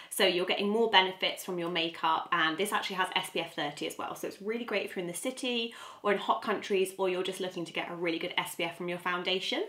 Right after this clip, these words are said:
Um, so this is called the Privage Anti-Aging Foundation. So just to give you a little demo of the kind of texture of the foundation.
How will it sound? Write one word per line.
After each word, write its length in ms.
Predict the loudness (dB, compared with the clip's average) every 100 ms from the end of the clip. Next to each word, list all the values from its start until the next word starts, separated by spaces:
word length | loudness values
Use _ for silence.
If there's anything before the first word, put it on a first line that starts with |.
| -6 -12 -12 6
Um, 160 | 6 8
so 120 | 2
this 80 | 0
is 100 | 0
called 220 | 0 0
the 80 | 0
Privage 540 | 0 2 4 4 2 0
Anti-Aging 640 | -2 -2 4 4 4 -2
Foundation. 720 | 0 0 2 0 2 2 4
So 60 | 4
just 220 | 0 0
to 60 | -2
give 140 | 0
you 100 | 2
a 40 |
little 180 | 2 4
demo 400 | 4 6 8 6 6
of 300 | 2 0 0
the 160 | -2 0
kind 200 | -4 -4
of 60 |
texture 420 | 2 2 2 -2
of 100 | 0
the 60 | 0
foundation. 840 | 2 2 4 4 2 4 4 4